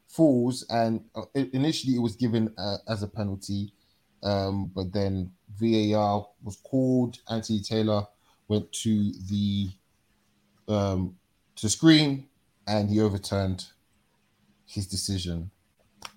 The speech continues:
Guys, was it a penalty or was it not?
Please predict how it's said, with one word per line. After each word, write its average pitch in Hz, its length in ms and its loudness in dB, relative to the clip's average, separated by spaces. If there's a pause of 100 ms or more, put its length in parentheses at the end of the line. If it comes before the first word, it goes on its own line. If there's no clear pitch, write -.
(420)
Guys, 110 600 2 (920)
was 113 140 2
it 131 80 6
a - 20 -2
penalty 120 480 2 (180)
or 98 120 0
was 95 160 0
it 85 80 -6
not? 65 200 -14